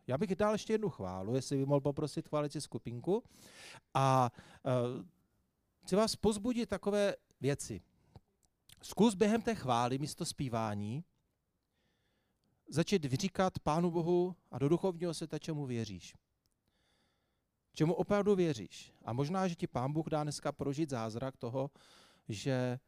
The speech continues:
že najednou zjistí, že se něco v tvém nitru začalo podí-, dít. Že je,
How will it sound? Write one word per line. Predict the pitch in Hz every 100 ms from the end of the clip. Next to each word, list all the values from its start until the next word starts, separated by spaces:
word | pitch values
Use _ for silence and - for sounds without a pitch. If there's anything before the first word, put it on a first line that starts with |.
| _
že | - 139
najednou | 165 185
zjistí, | 175 175 175
že | 147
se | 139 147
něco | 147 156
v | 127
tvém | 135 139 139
nitru | 139 143 143 156
začalo | 143 - 151 143
podí-, | 147 117 -
dít. | 117 131 - - _ _ _ _ _ _ _ -
Že | 131 147
je, | 147 151